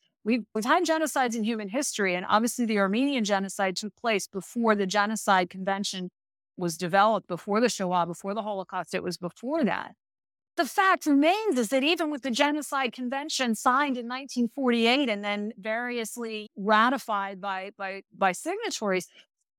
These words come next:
the fact remains is that genocides continue to go on,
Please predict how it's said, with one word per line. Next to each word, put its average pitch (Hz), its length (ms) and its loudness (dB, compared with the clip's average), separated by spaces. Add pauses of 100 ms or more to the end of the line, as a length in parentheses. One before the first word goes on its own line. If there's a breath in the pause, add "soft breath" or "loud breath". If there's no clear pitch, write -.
(160)
the 339 120 0
fact 480 280 2
remains 427 380 4
is 330 100 0
that 269 120 2
genocides 302 720 0
continue 370 460 2
to 302 120 -2
go 277 360 -2 (100)
on, - 280 -10